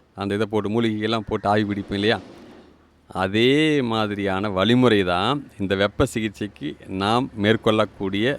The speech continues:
இந்த முறையும். பாருங்க, கொஞ்சம் பெரிய பாத்திரத்துல, ஏன்னா நம்ம சொல்லக்கூடிய பொருட்கள் எல்லாம் வந்து பார்த்தீங்கன்னா, சேகரித்து அந்த பாத்திரத்துல நல்லா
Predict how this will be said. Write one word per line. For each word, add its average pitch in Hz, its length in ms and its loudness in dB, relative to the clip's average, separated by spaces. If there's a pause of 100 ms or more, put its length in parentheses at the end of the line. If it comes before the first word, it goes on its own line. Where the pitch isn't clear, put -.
இந்த 101 260 0
முறையும். 90 360 -2 (420)
பாருங்க, 104 420 -2 (320)
கொஞ்சம் 117 460 -2 (680)
பெரிய 123 340 2
பாத்திரத்துல, 92 480 0
ஏன்னா 107 100 0
நம்ம 107 220 0
சொல்லக்கூடிய 123 560 0
பொருட்கள் 117 340 2
எல்லாம் 113 340 4
வந்து 107 120 -2
பார்த்தீங்கன்னா, 101 360 0
சேகரித்து 107 680 0 (380)
அந்த 107 300 0
பாத்திரத்துல 117 760 2 (180)
நல்லா 107 460 2